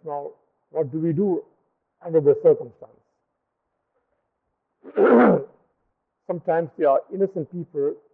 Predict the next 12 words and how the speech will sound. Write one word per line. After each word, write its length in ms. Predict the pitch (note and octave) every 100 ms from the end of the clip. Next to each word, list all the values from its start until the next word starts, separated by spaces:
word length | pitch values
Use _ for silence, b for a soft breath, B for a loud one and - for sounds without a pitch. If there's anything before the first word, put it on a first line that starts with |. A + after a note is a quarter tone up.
| _ _ _ _
that 100 | C#3+
are 180 | C#3 C3+ _ -
thrown 240 | F3 E3
away, 260 | D3+ D3+ D3 C#3+
that, 180 | C#3 - -
that 100 | C#3
are 100 | B2+ A#2
driven 280 | E3 E3+
away 340 | D3+ C#3+ D3+ C3+ - _ _ _ _ _ _ _ _ _
in 100 | C#3+
this 120 | C#3+ C#3+
whole 460 | E3 D#3+ C#3 A2+